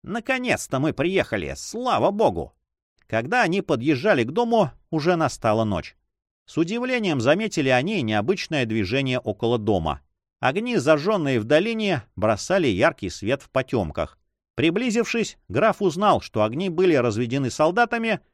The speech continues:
которые расположились на биваке. Доверенный слуга ожидал приезда графа и, заметив его,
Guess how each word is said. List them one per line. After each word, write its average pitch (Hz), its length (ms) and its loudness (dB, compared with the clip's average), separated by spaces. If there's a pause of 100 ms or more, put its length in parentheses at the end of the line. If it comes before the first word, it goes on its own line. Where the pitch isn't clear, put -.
(200)
которые 175 680 0
расположились 123 880 0
на 120 100 -4
биваке. 120 580 0 (560)
Доверенный 175 540 2
слуга 190 500 2
ожидал 139 380 2
приезда 147 420 0
графа 220 480 2 (320)
и, 82 100 -4
заметив 196 500 -2
его, 202 380 4